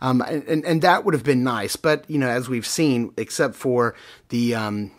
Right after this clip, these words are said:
the Penguin's, um, umbrella, these villains are pretty much accessorily, accessory less. They just don't come with a lot. So, um, <clears throat> there's not a lot added to this figure. So, but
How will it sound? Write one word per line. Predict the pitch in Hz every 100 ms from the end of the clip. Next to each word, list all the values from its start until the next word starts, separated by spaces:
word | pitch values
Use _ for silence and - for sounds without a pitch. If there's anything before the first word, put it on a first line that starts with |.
| 123
the |
Penguin's, | 110 - 151 123 113 107 107 - - - - -
um, | 104 104
umbrella, | 101 139 120 107 104 101 -
these | 117 139 123
villains | 120 180 139 117
are | - 117
pretty | - - 185 170
much | 156 139 -
accessorily, | 123 - - 127 - 127 117 113 110 107 - _ -
accessory | 113 - 160 - 127 117 -
less. | 113 90 76 - - - - - -
They | 104
just | 135 -
don't | 143 135
come | 151 147
with | 123
a |
lot. | 113 131 87 -
So, | - - 135 127 123
um, | 120 117 113 107 - - - - -
<clears throat> |
there's | - - 170 143 127 92 - _ _ _ _ _ - - 143
not | 135 131 165
a | 175
lot | 175 180
added | - 156 185 147
to | 127
this | 135 131
figure. | - 127 110 90
So, | - 123 113 117
but | 113 123 160 -